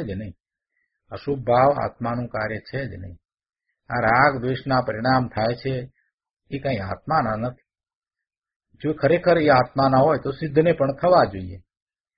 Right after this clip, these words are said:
પણ એમને નથી થતા. એટલે એનો અર્થ જ એ છે કે એ આત્માના નથી.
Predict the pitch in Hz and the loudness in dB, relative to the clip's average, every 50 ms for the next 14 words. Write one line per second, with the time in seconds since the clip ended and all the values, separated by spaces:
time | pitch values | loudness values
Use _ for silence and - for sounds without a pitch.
0 | _ _ _ 104 - - - 113 127 147 156 139 113 92 90 107 117 - - 160 | _ _ _ -18 -16 -12 -6 -4 -4 -2 -2 -2 -2 -2 -4 -6 -8 -8 -12 -10
1 | - - - - - - - - - - 117 - - 123 117 110 113 120 113 104 | -10 -10 -10 -10 -12 -14 -14 -16 -14 -14 -14 -12 -8 -6 -6 -4 -4 -2 -2 -2
2 | 107 110 - 156 170 165 135 127 123 - 143 143 151 147 139 113 98 95 98 - | -4 -4 -2 -4 -2 -2 -2 -4 -4 -4 -6 -4 -2 -2 -2 -2 -2 -4 -4 -6
3 | _ 151 160 156 131 107 104 110 120 - _ _ | _ 0 0 2 2 0 -2 -4 -6 -8 _ _